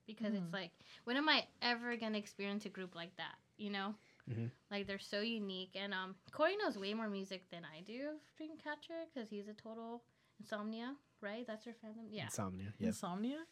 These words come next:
Speaker 1: Yeah.
Speaker 2: That's sick.
Speaker 1: I know.
Speaker 2: What the heck? That's so
Speaker 3: I would
Speaker 2: cool.
Speaker 3: prefer Insomniacs, but Insomnia makes sense too.
Speaker 1: Even
Speaker 2: Mm-hmm.
Speaker 1: the venue was so
Speaker 3: The Globe?
Speaker 1: Yeah, the Globe was so Dreamcatcher. Like, it just fit their aesthetic. It
Speaker 3: I like the
Speaker 1: was really nice.
Speaker 3: stage with the screens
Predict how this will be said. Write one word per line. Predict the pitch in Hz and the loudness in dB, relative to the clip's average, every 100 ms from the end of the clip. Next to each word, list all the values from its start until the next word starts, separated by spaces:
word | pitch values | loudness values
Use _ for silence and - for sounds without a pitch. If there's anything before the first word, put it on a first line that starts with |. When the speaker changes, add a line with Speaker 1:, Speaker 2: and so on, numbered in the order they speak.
| - 233 | -8 2
Speaker 1:
Yeah. | 226 202 185 | 4 6 6
Speaker 2:
That's | 233 - | 4 2
sick. | - 190 262 | 0 4 8
Speaker 1:
I | 294 | 10
know. | 311 359 339 | 10 12 12
Speaker 2:
What | 254 220 | 12 12
the | 233 | 10
heck? | 226 220 - - | 10 8 4 0
That's | 208 196 | 0 6
so | - | 10
Speaker 3:
I | |
would | 135 | 12
Speaker 2:
cool. | 185 | 12
Speaker 3:
prefer | 185 156 | 12 10
Insomniacs, | 123 - 101 110 120 131 - | 8 4 2 4 4 2 2
but | 117 107 | 0 0
Insomnia | 120 131 113 104 95 | 4 6 6 4 2
makes | 98 - | 0 -2
sense | 98 107 | -4 -4
too. | - 101 127 - 247 | -2 -2 -2 -6 0
Speaker 1:
Even | 277 339 415 | 2 2 4
Speaker 2:
Mm-hmm. | 392 | 4
Speaker 1:
the | 214 | 2
venue | 185 190 240 294 | 0 0 2 2
was | 285 214 214 | 2 0 -2
so | - 202 196 196 180 180 - - - | -2 2 4 2 0 -4 -8 -14 -6
Speaker 3:
The | 110 | 2
Globe? | 123 113 151 - - | 8 8 8 2 2
Speaker 1:
Yeah, | 226 190 - - | 4 4 2 0
the | 220 | 0
Globe | 214 196 202 240 | 2 4 4 4
was | 247 | -2
so | - 208 208 | 0 0 0
Dreamcatcher. | 180 - 185 180 185 - 185 180 - 170 | -2 -6 -4 -4 -6 -10 -14 -12 -8 -4
Like, | 160 214 190 | 0 0 2
it | 240 | 0
just | 320 311 - | 0 -4 -4
fit | 233 214 220 | 0 0 2
their | 208 | 0
aesthetic. | 180 - 180 180 139 | 0 -6 -4 -2 -2
It | - | 12
Speaker 3:
I | |
like | 156 196 | 12 12
the | |
Speaker 1:
was | 196 - | 8 12
really | 139 139 117 | 12 12 10
nice. | |
Speaker 3:
stage | 123 | 6
with | 127 - | 4 8
the | 131 120 110 | 10 10 10
screens | 110 - 120 131 151 147 | 6 4 6 6 4 -2